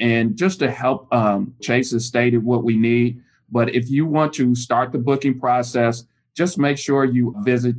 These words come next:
showtime travel dot com and click on the Design My Luxury Experience tab, and we can start working on that for you.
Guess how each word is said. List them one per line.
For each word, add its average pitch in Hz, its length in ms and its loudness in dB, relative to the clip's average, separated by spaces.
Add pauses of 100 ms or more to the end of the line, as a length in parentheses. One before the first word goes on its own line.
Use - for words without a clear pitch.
showtime 123 600 0
travel 113 380 -2
dot 98 320 -2
com 123 560 0 (320)
and 110 320 2
click 135 320 -2
on 117 340 2
the 104 460 0
Design 120 420 0
My 113 140 2
Luxury 117 420 0
Experience 123 640 0
tab, 117 400 0
and 107 280 -2
we 123 120 0
can 123 140 -4
start 110 360 -2
working 104 360 0
on 98 140 0
that 92 180 -2
for 104 240 -2
you. 101 240 0